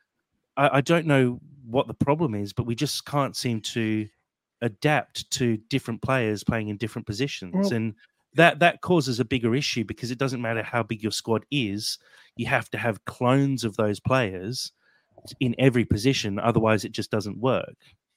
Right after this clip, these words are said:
Speaker 1: Um,
Speaker 2: Well,
Speaker 1: I,
Speaker 2: Jack,
Speaker 1: I j-,
Speaker 2: I,
Speaker 1: yeah.
Speaker 2: I,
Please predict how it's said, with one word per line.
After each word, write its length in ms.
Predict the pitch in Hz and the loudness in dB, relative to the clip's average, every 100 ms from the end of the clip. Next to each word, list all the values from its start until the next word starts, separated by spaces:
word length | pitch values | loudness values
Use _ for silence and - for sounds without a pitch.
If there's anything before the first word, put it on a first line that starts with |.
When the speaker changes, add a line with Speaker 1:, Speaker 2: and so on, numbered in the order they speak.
| _ | _
Speaker 1:
Um, 440 | 113 110 104 107 107 233 | 2 2 2 -2 -6 4
Speaker 2:
Well, 280 | 226 226 - _ - | 6 6 2 _ 0
Speaker 1:
I, 60 | 135 | 8
Speaker 2:
Jack, 120 | 165 | 10
Speaker 1:
I 80 | 139 | 10
j-, 160 | 127 - 190 | 6 -2 6
Speaker 2:
I, 100 | 196 | 8
Speaker 1:
yeah. 200 | 127 101 - _ _ _ _ - | 8 0 -8 _ _ _ _ -20
Speaker 2:
I, 60 | _ | _